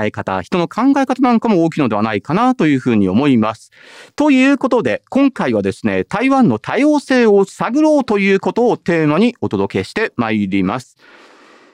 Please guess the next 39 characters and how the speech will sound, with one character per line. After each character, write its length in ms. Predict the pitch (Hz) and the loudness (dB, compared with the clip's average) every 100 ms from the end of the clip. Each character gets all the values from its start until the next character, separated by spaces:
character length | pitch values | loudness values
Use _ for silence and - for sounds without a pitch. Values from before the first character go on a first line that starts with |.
| _ _ _ | _ _ _
お 60 | 180 | -4
客 160 | 196 - | -4 -2
様 200 | 175 147 | -2 -2
を 60 | |
ご 100 | 135 | -2
紹 200 | 143 170 | -2 -2
介 240 | 160 156 151 | -2 -2 -2
し 80 | 165 | -2
ま 120 | 156 | -4
し 120 | - | 0
ょ 300 | 143 110 101 | 0 2 0
う。 40 | |
大 200 | 98 220 | -2 -4
東 200 | 247 254 | 0 0
文 220 | 208 220 214 | 2 2 0
化 100 | 196 | -2
大 200 | 185 156 | 0 0
学 360 | 120 117 107 - | 0 0 -2 -4
社 180 | 156 | -6
会 240 | - 269 262 | 0 2 4
学 260 | 226 208 | 2 0
部 200 | 147 107 | 0 0
社 160 | 113 - | 0 -4
会 220 | 247 262 | -2 0
学 220 | 233 220 | 0 -4
科 200 | - 107 - | -6 -6 -4
特 220 | 147 254 | -2 2
任 220 | 247 240 | 4 4
教 180 | 226 202 | 2 2
授 180 | 135 104 | 2 -2
で 140 | 107 - | -6 -4
ジ 100 | 160 | -4
ャ 60 | |
ー 40 | 165 | -2
ナ 100 | 151 | 0
リ 100 | 147 | -2
ス 80 | - | -2
ト 80 | |
の 180 | 123 156 | -2 -2